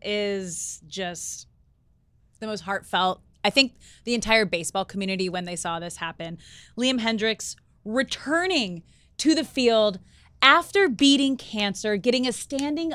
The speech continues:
O from the crowd. Just, I, I have to imagine the emotions and the tears from his family, everyone that knew him and loved him, watching him make that run from the bullpen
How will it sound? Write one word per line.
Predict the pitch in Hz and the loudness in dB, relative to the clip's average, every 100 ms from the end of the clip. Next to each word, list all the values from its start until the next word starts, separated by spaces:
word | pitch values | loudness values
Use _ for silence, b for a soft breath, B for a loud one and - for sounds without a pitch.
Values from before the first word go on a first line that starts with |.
| - | 0
O | 240 240 240 | 2 4 2
from | 240 247 | 0 -8
the | 220 | -8
crowd. | - - - 240 233 233 233 b b b b b b b _ _ _ _ | -10 -12 0 2 4 4 0 b b b b b b b _ _ _ _
Just, | 240 359 370 - - | -4 -4 -2 -6 -4
I, | 202 - | -4 2
I | 285 | 2
have | 339 359 370 | 6 4 4
to | 381 | 0
imagine | 339 226 214 208 214 196 185 | 0 0 0 0 -2 -4 -6
the | 220 | -4
emotions | 214 208 220 226 247 226 208 | -2 0 -2 -2 -4 -6 -6
and | - 202 | -8 -8
the | |
tears | 185 - - 233 214 208 190 - | -8 -12 -6 -2 0 -2 -6 -10
from | - 202 | -8 -8
his | 190 - | -8 -12
family, | - - 220 233 254 262 269 277 - | -14 -6 -4 -2 -2 -2 -6 -8 0
everyone | 233 226 269 240 240 240 | 2 4 2 2 2 2
that | 214 196 | 2 0
knew | 196 202 220 240 | -2 0 0 0
him | 240 262 262 - | -2 -4 -8 -8
and | 208 190 | -6 -6
loved | 180 185 208 196 | -4 0 -2 -2
him, | 247 233 208 B B | -2 -2 -4 B B
watching | 202 226 277 330 339 277 | 0 8 8 8 2 0
him | 233 185 180 | 0 -2 0
make | 208 233 240 | 2 0 2
that | 247 247 - | 4 4 2
run | 190 214 202 190 180 _ _ _ _ _ _ _ _ _ _ _ | 0 2 2 0 -6 _ _ _ _ _ _ _ _ _ _ _
from | - 269 277 | 4 6 6
the | |
bullpen | 285 233 226 - 190 175 175 | 4 4 4 0 -6 -6 -10